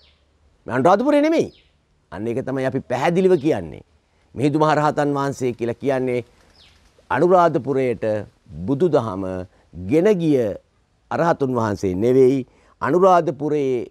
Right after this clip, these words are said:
එහෙම නැත්නම් ලංකාපුරේ බුදුදහම වියකිලා ගිහිල්ලා විකෘති වෙලා ගිය අවධියක නැවත බුදුදහම නගා සිටවන්න තමයි උන්වහන්සේ මෙහාට වැඩම කළේ. ඒ මිසක් මේ රටේ බුදුදහම තියෙන හේතුව මිහිඳු මහරහතන් වහන්සේ නොවේයි,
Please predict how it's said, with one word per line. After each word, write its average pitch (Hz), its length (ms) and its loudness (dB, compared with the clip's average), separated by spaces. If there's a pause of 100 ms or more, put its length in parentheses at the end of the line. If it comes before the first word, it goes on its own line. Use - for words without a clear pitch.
(260)
එහෙම 113 160 -8
නැත්නම් 107 380 -6
ලංකාපුරේ 139 840 0
බුදුදහම 131 600 -4 (1120)
වියකිලා 156 680 2
ගිහිල්ලා 135 400 -4
විකෘති 147 500 -4
වෙලා 139 240 2
ගිය 107 180 -2 (100)
අවධියක 110 480 -2 (440)
නැවත 143 540 2
බුදුදහම 185 460 0
නගා 139 320 -2
සිටවන්න 117 440 -4
තමයි 104 320 -6 (100)
උන්වහන්සේ 170 580 -2
මෙහාට 147 320 -2
වැඩම 127 300 0
කළේ. 117 340 -2 (760)
ඒ 120 120 0
මිසක් 117 380 -2 (220)
මේ 98 220 0
රටේ 127 280 0
බුදුදහම 135 520 -2
තියෙන 90 280 -6
හේතුව 101 420 -6
මිහිඳු 117 240 -4
මහරහතන් 110 560 -4
වහන්සේ 87 360 -8
නොවේයි, 139 520 2